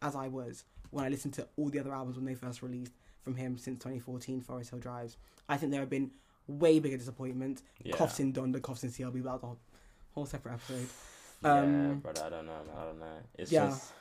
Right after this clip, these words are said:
Speaker 2: C L B Donda, that's a whole other conversation. It doesn't need to be, but it's just become, they all, they're groups now. Like,
Speaker 1: Yeah.
Speaker 2: it's just what it is.
Speaker 1: It will be. Next episode,
Speaker 2: Um,
Speaker 1: next episode.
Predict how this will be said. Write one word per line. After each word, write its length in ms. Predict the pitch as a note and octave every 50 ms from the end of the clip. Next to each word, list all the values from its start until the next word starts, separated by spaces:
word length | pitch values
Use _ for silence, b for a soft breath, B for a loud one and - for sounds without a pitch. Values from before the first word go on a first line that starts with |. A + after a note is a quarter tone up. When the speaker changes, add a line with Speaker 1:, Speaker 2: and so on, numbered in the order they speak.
| B B B B B B B B B
Speaker 2:
C 160 | - - D#3+
L 80 | D#3+ C#3
B 120 | C3+ B2+
Donda, 320 | G#2 A2+ A2+ A2+ G#2+ G#2+ G#2
that's 180 | G2+ G#2 - -
a 20 |
whole 140 | G#2+ G#2 G2
other 120 | F2+ F#2+
conversation. 360 | F#2 F#2 F2+ - G2 F#2 F#2+ -
It 100 | A#2+ C#3+
doesn't 200 | F#3+ G#3+ F#3 C3+
need 160 | C#3+ D3+ B2+
to 60 | G#2+
be, 180 | E2+ F#2 F2 E2+
but 160 | - - -
it's 100 | G2+ -
just 140 | - A#2 -
become, 380 | G#2+ - - A#2+ G#2+ G2 F#2 F2
they 120 | G2+ G2+
all, 200 | - A2 C3 B2 G2
they're 140 | G#2 A2
groups 280 | G#2 G2+ B2 B2 A#2 -
now. 220 | F#2+ F2 D#2 D#2 - - _ _ -
Like, 140 | D#3 D#3 D#3
Speaker 1:
Yeah. 120 | D3 C#3+ C#3
Speaker 2:
it's 100 | C#3+ C3
just 120 | A#2 A2
what 100 | A2 F#2+
it 60 | F2+
is. 160 | - A2+ - -
Speaker 1:
It 100 | E3+ E3
will 120 | D#3+ D3+
be. 180 | C#3+ C#3+ C#3+ C#3+
Next 180 | C3+ D#3 D#3+ D3+
episode, 160 | F#3 F#3 F3+ D3
Speaker 2:
Um, 60 | C#3
Speaker 1:
next 140 | C#3+ C#3 C3+
episode. 340 | C#3 C3+ C3 C3 C3+ C3